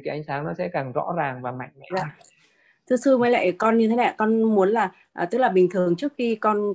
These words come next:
Speaker 2: con thường là dậy vào lúc bu-, buổi, à, bốn giờ sáng hoặc hơn một chút, thì con
Speaker 1: Ừ.
Speaker 2: có tụng cái tệ, kệ Khải Hoàn và sau đó là con giải tâm từ xong con ngồi thiền.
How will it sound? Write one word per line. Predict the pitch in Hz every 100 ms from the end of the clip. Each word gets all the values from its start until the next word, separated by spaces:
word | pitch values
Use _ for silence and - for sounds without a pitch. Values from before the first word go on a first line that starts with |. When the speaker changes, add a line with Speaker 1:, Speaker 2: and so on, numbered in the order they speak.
| -
Speaker 2:
con | 226 208
thường | 190 170
là | 170
dậy | 160 147
vào | 170 165
lúc | 202 220
bu-, | 190 190
buổi, | 165 170 147 151
à, | 156 147 - - -
bốn | 160 175
giờ | 202
sáng | - 165 170
hoặc | 220 175
hơn | 214
một | 180
chút, | 269 285 - - -
thì | 190
con | 208
Speaker 1:
Ừ. | 202
Speaker 2:
có | 185 190 226 240 233
tụng | 214 - 170
cái | 175 190 196 220 214
tệ, | 208 170 -
kệ | 185
Khải | - 160
Hoàn | 135 190 185 165
và | 165 165
sau | 165 208
đó | 180 185
là | 202
con | 196 196
giải | 190
tâm | 156 185
từ | 185 180
xong | 180 196
con | 196
ngồi | 170 165
thiền. | 185 170